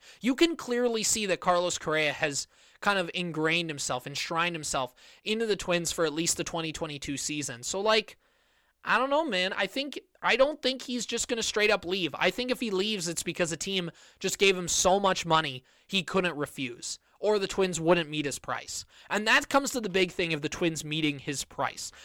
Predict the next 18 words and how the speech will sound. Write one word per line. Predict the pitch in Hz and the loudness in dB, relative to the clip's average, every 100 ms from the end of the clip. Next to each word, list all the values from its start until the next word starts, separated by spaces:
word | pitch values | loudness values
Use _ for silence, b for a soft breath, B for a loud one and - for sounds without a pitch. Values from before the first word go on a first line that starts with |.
| B | B
Now, | 208 | -2
Darren | 196 240 277 | 4 4 4
Wolfson | 220 208 196 185 170 - b | 4 4 4 0 -4 -8 b
on | 156 170 | -6 -2
the | |
Scoop | 151 208 208 | -2 -2 -2
podcast, | 175 165 160 156 156 - | 2 2 4 2 2 -2
on, | 143 143 _ | -6 -8 _
on | - 156 | -4 -2
Mackey | 156 156 147 | 0 0 -2
and | 139 | -2
Judd's | 135 131 | -2 0
podcast, | 147 135 - 139 131 131 | 2 2 2 -2 -2 -6
on | 123 | -6
YouTube, | 156 156 156 143 139 b b | -4 -2 -2 -4 -8 b b
whatever, | - 151 147 139 - B B | -2 0 2 0 -6 B B
uh, | 151 147 | 2 4
he, | 160 160 208 | 2 2 0